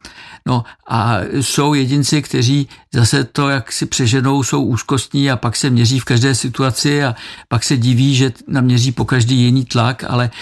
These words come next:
to je normální, protože krevní tlak je strašně variabilní. Ono, co se týče řízení léčby,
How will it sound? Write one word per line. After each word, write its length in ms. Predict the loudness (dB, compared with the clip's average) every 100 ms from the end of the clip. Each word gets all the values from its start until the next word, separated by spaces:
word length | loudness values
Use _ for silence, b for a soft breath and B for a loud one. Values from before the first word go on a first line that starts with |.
| B B
to 80 | 0
je 60 |
normální, 540 | 2 4 4 4 2 0
protože 500 | -2 -2 2 2 2 B B B -6
krevní 300 | 0 2 2
tlak 240 | 2 0
je 80 | 0
strašně 380 | -2 -2 0 2
variabilní. 640 | 2 2 0 2 0 0 -2 B B B B B B -4
Ono, 460 | 2 2 2 -2 -6
co 180 | -6 -4
se 160 | 0 -2
týče 460 | -2 -2 0 2
řízení 480 | 2 2 2 0 2
léčby, 640 | 2 0 0 0 2 0